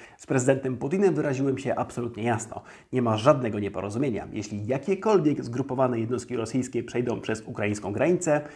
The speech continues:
będzie to inwazja”. No dobrze, ale nie ma też co popadać w taką spiralę, że wszystko idzie w złym kierunku, że na to się rozsypuje, że to już wszystko koniec, czeka nas nieuchronna katastrofa. Amerykanie będą bronić obecnego porządku międzynarodowego.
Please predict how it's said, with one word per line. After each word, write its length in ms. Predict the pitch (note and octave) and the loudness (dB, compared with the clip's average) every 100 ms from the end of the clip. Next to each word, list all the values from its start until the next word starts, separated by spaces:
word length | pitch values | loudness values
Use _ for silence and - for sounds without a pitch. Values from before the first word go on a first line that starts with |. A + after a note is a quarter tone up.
| - - - | -20 -20 -6
będzie 320 | G2+ G2 G#2 | -6 -4 -4
to 120 | A#2 | 0
inwazja”. 520 | D3 C3 G#2 G2+ F#2 - _ _ - _ - | 2 2 2 -2 -10 -18 _ _ -20 _ 2
No 100 | F#3+ | 6
dobrze, 240 | D3 B2+ | 6 4
ale 120 | C3+ | 2
nie 200 | D#3 A#3+ | 2 0
ma 120 | A#3 | 0
też 200 | - F#3 | 0 -2
co 120 | - G3 | -4 -4
popadać 340 | D#3 D#3+ D3+ | 0 0 0
w 20 | |
taką 320 | C#3+ C#3 C#3+ C#3 - | -4 -2 -2 -2 -8
spiralę, 640 | - - D#3 E3+ D3+ D3 | -12 -8 2 4 4 2
że 100 | C3+ | 0
wszystko 320 | C#3+ C#3 D#3 | -4 -8 -4
idzie 200 | C#3+ D#3+ | 0 2
w 40 | C#3 | 2
złym 300 | B2+ D#3 D#3 | 2 0 0
kierunku, 640 | D3+ D3+ D3 C#3+ D3 D3 D3 F#3+ D#3+ | 0 2 2 0 0 0 -2 -12 -6
że 100 | B2+ | -2
na 60 | C#3+ | -2
to 100 | D3 | -2
się 160 | - | -4
rozsypuje, 760 | D3 C#3+ - C#3 D3+ D3+ C#3+ C3+ | -2 -2 -4 -4 0 2 2 0
że 140 | C3+ | -2
to 120 | E3 | -2
już 120 | D3 | -4
wszystko 260 | - D3+ D3+ | -4 -8 -8
koniec, 400 | D3 E3 D3 C#3 | -2 0 0 -2
czeka 180 | F3+ D#3+ | -4 -2
nas 200 | D3 B2+ | -2 0
nieuchronna 420 | D3+ C#3+ D3 C#3 | -2 0 0 0
katastrofa. 640 | C#3 C3+ B2 F3 E3+ G2+ - - - - _ | 0 -2 0 0 0 -2 -4 -18 -20 -20 _
Amerykanie 640 | - G3+ G#3+ F#3+ F3 E3 D3 | 0 4 4 4 0 0 -2
będą 640 | B2+ G#2+ D3+ E3 D3+ C#3 C3 | -4 -2 2 2 2 0 0
bronić 500 | A2+ B2 A#2 A2+ - | 2 2 2 0 -2
obecnego 540 | A#2 A2 G#2 G#2 G#2 | -2 -2 -2 -4 -4
porządku 480 | - G#2+ G2 F#2+ G2+ | -6 -6 -6 -6 -6
międzynarodowego. 800 | F#2+ F#2 G2 G2+ G#2+ C#3+ A2+ | -4 -4 -4 -2 4 4 4